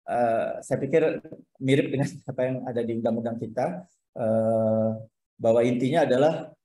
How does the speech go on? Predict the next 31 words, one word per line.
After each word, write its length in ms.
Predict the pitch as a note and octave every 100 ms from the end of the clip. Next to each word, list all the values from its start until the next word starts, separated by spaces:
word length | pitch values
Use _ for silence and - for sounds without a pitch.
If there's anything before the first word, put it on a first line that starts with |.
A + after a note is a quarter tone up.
| _ _ _ _
mine 240 | C3+ D3+ D3+
closure 400 | E3 E3 F3+ F3
itu 160 | F3
harus 160 | G#3 C#3
disiapkan 720 | C3 B2 B2+ - E3 E3 D#3+ - _ -
bahkan 400 | B2 B2 E3 E3
sejak 400 | B2+ D#3+ D#3+ C#3+
pra 160 | A2
penambangan, 560 | B2+ B2 A2+ G#2+ A#2+ A#2
Bapak 160 | G#2+
Ibu. 180 | G#2+ - - _ _ - -
Regulasi 480 | C3+ C3 C3+ C#3 D3
kita 160 | G3+
sudah 240 | F3 A#2+ A2+
seperti 400 | - - B2 B2
itu. 80 | - - - - _ _
Kita 240 | - B2 C3+
diminta 320 | B2 B2 C3+
untuk 240 | E3+ C#3 C3
memasukkan 720 | A#2+ A#2+ - - C#3 C#3 C3+
rencana 240 | A#2+ A#2+ A#2+
penambangan, 640 | A#2+ A#2 A2+ A2+ B2 C#3+
eh, 120 | B2 A2+
rencana 240 | A2+ A#2
pasca 320 | A#2+ B2+ A2+
tambang, 400 | A#2+ A2 D3 E3 - _ _
eh, 200 | - A#2 A#2
di 80 | C#3
awal, 400 | B2 A#2 A2 G#2+
Bapak 240 | G#2 G#2
Ibu. 100 | -